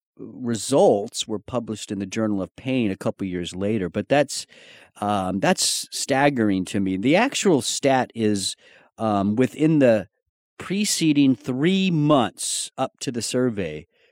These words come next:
twenty-six million Americans said they dealt with daily pain. I, that's a lot. That means, that means a few of you listening to this, uh,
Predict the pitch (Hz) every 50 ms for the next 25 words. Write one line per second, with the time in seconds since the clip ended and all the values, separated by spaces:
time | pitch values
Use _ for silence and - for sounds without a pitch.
0 | _ _ - - - - 135 143 147 147 139 - - 131 120 - - 117 117 117
1 | 113 113 110 107 104 104 104 101 101 104 107 98 - 98 92 90 - - 110 104
2 | 98 92 90 92 - _ _ _ _ _ _ _ _ _ _ _ _ _ _ -
3 | 104 101 92 101 98 92 - 98 92 - 87 85 85 76 73 - - - 65 -
4 | _ _ _ _ _ _ _ _ _ _ _ _ _ _ _ _ - _ _ _
5 | _ - 113 123 - _ - 123 139 - - 107 101 104 98 92 90 113 127 151
6 | 160 151 131 165 175 165 170 190 202 208 202 202 190 165 - - 165 147 - -
7 | 175 170 165 156 139 135 147 151 143 135 123 - - - 62 - - 123 127 131
8 | 143 143 - - 135 120 113 107 101 - 101 90 87 78 - - - - - -
9 | _ _ _ _ _ _ _ _ _ _ _ - - 64 67 71 65 65 60